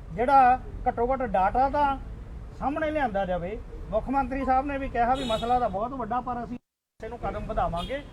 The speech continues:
ਔਰ ਤੁਰਾਂਗੇ ਇਸ ਪਾਸੇ ਨੂੰ। ਤੁਰਦੇ ਕਦੋਂ ਆ ਉਹ ਉਦੋਂ ਗਾਂਹ ਦਾ ਮਸਲਾ, ਕਿਉਂਕਿ ਅਸੀਂ ਤਾਂ ਇਸ ਗੱਲ ਤੇ ਜ਼ੋਰ ਦਿੱਤਾ ਹੋਇਆ ਹੈ ਵੀ ਘੱਟੋ ਘੱਟ ਇਹ ਪਤਾ ਤਾਂ ਲੱਗੇ ਵੀ ਕੌਣ ਕਾਨੂੰਨ ਤੋਂ ਬਾਹਰ ਦੀ ਜ਼ਮੀਨ ਰੱਖੀ ਬੈਠਾ ਹੈ।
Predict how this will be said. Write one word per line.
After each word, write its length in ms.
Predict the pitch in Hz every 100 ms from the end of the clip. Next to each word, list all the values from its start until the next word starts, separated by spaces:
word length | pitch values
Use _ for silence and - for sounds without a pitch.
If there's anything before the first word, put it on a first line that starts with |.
| - - - 226
ਔਰ 80 | 233
ਤੁਰਾਂਗੇ 500 | 262 233 214 180 170
ਇਸ 80 | -
ਪਾਸੇ 340 | 185 180 202
ਨੂੰ। 180 | 247 285 - - 208
ਤੁਰਦੇ 340 | 196 240 262
ਕਦੋਂ 280 | 262 254 269
ਆ 160 | 262 -
ਉਹ 180 | 269 262
ਉਦੋਂ 180 | 208 220
ਗਾਂਹ 200 | 160 196
ਦਾ 100 | 247
ਮਸਲਾ, 320 | 226 - 247
ਕਿਉਂਕਿ 340 | 254 262 277 269 - - - 214
ਅਸੀਂ 160 | 285
ਤਾਂ 100 | 285
ਇਸ 100 | 269
ਗੱਲ 200 | 262 277
ਤੇ 100 | 285
ਜ਼ੋਰ 300 | - 220 262
ਦਿੱਤਾ 320 | 262 269 285
ਹੋਇਆ 240 | 254 196 160
ਹੈ 80 | 175 - - - -
ਵੀ 80 | 294
ਘੱਟੋ 260 | 269 269 294
ਘੱਟ 100 | 285
ਇਹ 120 | 302
ਪਤਾ 240 | 285 285
ਤਾਂ 120 | 302 311
ਲੱਗੇ 240 | 294 294
ਵੀ 120 | 294
ਕੌਣ 260 | 277 302 330
ਕਾਨੂੰਨ 380 | - 262 269 262
ਤੋਂ 160 | 269
ਬਾਹਰ 200 | 240 294
ਦੀ 120 | 294
ਜ਼ਮੀਨ 260 | 269 254 247
ਰੱਖੀ 240 | 226 -
ਬੈਠਾ 260 | 226 214
ਹੈ। 80 | -